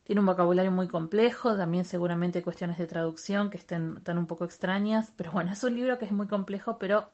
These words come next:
sienta las bases de lo que es la psicogenealogía. Si vamos antes, ya tenemos aportes por parte de Freud en Totem y Tabú, que medio que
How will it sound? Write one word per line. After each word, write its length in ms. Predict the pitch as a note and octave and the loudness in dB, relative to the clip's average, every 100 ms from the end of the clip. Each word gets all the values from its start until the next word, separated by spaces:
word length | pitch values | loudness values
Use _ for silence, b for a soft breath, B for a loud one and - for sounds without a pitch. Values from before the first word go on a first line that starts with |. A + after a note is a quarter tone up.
| _ | _
sienta 400 | - B3 C4+ A3+ | -12 -4 -2 0
las 120 | G#3 | -2
bases 240 | F#3 F#3 F#3 | -2 -4 -4
de 60 | |
lo 140 | F3 E3+ | -4 -4
que 80 | F3 | -6
es 40 | |
la 80 | E3+ | -8
psicogenealogía. 840 | - E3+ E3 E3 D#3+ - A3+ B3+ - B B B B _ | -8 -12 -12 -10 -12 -6 -2 -2 -4 B B B B _
Si 140 | A3+ | 2
vamos 300 | A#3+ C#4+ - _ - | 4 4 0 _ -2
antes, 720 | B3 C4 C4+ C4 C4 A3 - | 2 4 2 2 2 0 0
ya 100 | G#3+ | -2
tenemos 560 | G#3 G3 G3+ G#3 G#3+ - | 0 0 2 0 0 -4
aportes 640 | F3+ E3 G3 G3+ G#3 A3 G#3+ | -6 -4 -2 -4 -2 -6 -4
por 220 | F3 E3 | -6 -4
parte 420 | F3 F3 G#3 G3+ | -6 -4 -4 -4
de 140 | F3 | -4
Freud 600 | E3 - F#3+ A3 F#3+ F3+ F3+ B B B - | -8 -6 0 2 2 2 -2 B B B -8
en 120 | F3 | -6
Totem 300 | E3+ F#3 F3+ | -4 -2 -2
y 60 | |
Tabú, 460 | F3 D#3+ A3+ C4 C4 _ _ B B B _ | -2 0 2 0 -2 _ _ B B B _
que 280 | F#3+ G#3+ - | 0 0 0
medio 380 | F#3+ F#3 F#3+ G#3 | -2 0 2 0
que 340 | F#3 F#3+ - | 0 -2 -6